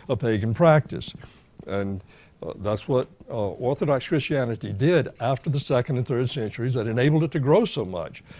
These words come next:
They simply went out and Christianized, put a Christian veneer over the, uh, pra-, practices of the people that, the lands that they wanted to Christianize. Uh, Constantine declared Christianity to be the,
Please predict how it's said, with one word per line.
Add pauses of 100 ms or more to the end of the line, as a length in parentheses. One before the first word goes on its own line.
(140)
They
simply
went
out
and
Christianized, (160)
put
a
Christian
veneer
over
the, (380)
uh,
pra-,
practices
of
the
people (180)
that, (520)
the
lands
that
they
wanted
to
Christianize. (540)
Uh,
Constantine
declared (280)
Christianity
to
be
the,